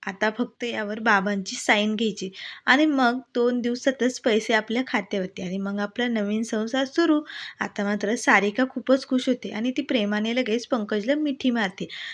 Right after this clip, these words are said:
तर त्यानंतर इथे आता आजी, सुधा सगळे घरी आलेले असतात. लगेच रवी म्हणतो, "मग आजी, झाली की नाही नाचसुनेची परीक्षा?"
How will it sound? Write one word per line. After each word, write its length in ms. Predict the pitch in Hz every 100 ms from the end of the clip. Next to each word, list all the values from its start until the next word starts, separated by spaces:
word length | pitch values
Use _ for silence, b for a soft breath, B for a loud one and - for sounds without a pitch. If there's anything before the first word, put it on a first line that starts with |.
| B
तर 100 | 196 202 -
त्यानंतर 540 | 196 185 196 196 208 - B B
इथे 240 | 196 240 226
आता 280 | 233 208 202 202
आजी, 380 | 196 185 202 214 B B -
सुधा 440 | - 196 233 208 233 -
सगळे 460 | - 233 202 240 254
घरी 260 | 285 262 233
आलेले 280 | 226 208
असतात. 300 | 208 - 180 185 _ _ _ _ -
लगेच 300 | 240 220 254 247
रवी 180 | 240 240
म्हणतो, 260 | 262 269
"मग 260 | 240 233 233
आजी, 280 | 240 285 311 320 _
झाली 280 | 269 240 214
की 140 | 226 277
नाही 140 | 311
नाचसुनेची 600 | 330 277 - 277 262 254
परीक्षा?" 420 | - 254 - 240